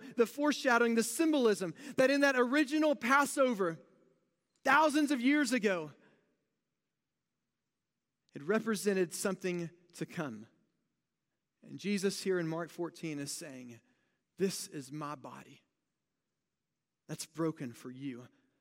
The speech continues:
This is my very blood that will be shed, poured out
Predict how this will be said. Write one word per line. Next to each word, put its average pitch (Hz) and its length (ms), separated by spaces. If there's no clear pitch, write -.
This 196 280
is 165 140
my 170 240
very 170 300
blood 147 680
that 147 200
will 160 140
be 175 180
shed, 151 840
poured 226 560
out 170 560